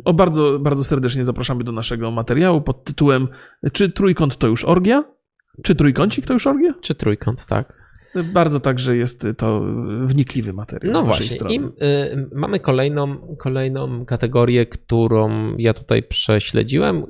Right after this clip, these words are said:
Speaker 2: gdzie pokazuje nam, jak celebryci, y, jacy celebryci byli popularni w wyszukiwaniach.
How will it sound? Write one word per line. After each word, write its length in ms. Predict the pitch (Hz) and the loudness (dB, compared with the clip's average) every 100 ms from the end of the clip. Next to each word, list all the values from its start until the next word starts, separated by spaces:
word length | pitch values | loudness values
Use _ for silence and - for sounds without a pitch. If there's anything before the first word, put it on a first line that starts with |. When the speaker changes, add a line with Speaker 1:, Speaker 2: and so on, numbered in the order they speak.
| 147 - | -10 -4
Speaker 2:
gdzie 260 | 120 120 | 0 0
pokazuje 440 | 127 - 120 117 117 | 0 -2 0 0 -2
nam, 140 | 117 | 0
jak 200 | 156 165 | -2 -2
celebryci, 1120 | - 147 139 127 131 123 107 - 104 107 - - 113 104 | -2 0 2 2 2 2 0 -6 -4 -6 -8 -4 -2 -2
y, 40 | - | 0
jacy 280 | - - 139 | -2 -2 -4
celebryci 520 | 135 127 143 165 117 | -2 0 0 -2 -2
byli 200 | 110 117 | -2 0
popularni 640 | 127 - 117 110 104 104 | -2 -2 -2 0 -2 -6
w 60 | 107 | -4
wyszukiwaniach. 800 | 117 - - 113 95 95 147 | -4 -4 -6 -4 -4 -4 -6